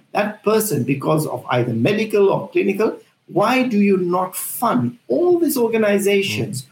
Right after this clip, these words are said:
who are providing this support? Why have they been left to, to actually try and survive by people's goodwill?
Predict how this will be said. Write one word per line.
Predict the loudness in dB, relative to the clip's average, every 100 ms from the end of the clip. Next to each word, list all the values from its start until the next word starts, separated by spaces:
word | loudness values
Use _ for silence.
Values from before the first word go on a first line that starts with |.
| _ _
who | 0
are | 2 0
providing | 0 0 2 2 2 2
this | 0 -2
support? | -4 -6 -4 -4 -4 -8 _ _
Why | -4 0 2 2 0
have | -4 -4 -2 0
they | 0
been | 0 0 0 0
left | 0 -2 -6 -12 _ _ -10
to, | -8 -8 0
to | 2 2 -4
actually | -8 -6 -4 0
try | 0 -2 -2
and | -2
survive | -2 -2 0 0 2 0 -4 -14 -4
by | -4
people's | -2 -2 0 0 0
goodwill? | -2 0 2 4 2 2 -2